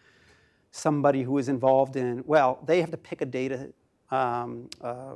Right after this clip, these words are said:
data collection they're gonna work with, and they have to go out and interview someone who is involved in making those data or,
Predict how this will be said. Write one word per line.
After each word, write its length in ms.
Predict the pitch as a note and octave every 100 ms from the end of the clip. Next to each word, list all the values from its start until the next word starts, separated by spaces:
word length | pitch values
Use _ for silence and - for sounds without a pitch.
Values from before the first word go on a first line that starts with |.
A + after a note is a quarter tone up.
| -
data 180 | C3+ D3
collection 340 | C#3+ C3+ -
they're 100 | B2+
gonna 160 | B2 A#2+
work 260 | B2 C3+ -
with, 140 | B2+
and 100 | C3+
they 60 | C#3
have 80 | C3+
to 60 |
go 140 | C3+ C3+
out 80 | C3+
and 80 | C3
interview 320 | D#3 D#3+ B2+
someone 720 | B2 - A#2+ A#2 A#2+ A#2+ A#2+ C3
who 140 | C3+ C3
is 100 | C3
involved 360 | A#2+ B2+ B2+
in 100 | A#2
making 560 | B2+ E3+ F#3 F3+ F3 E3+
those 240 | E3 E3
data 580 | D3 D#3+ D#3+ D3+ D3 D3
or, 480 | - B2 A#2+ A#2+ A#2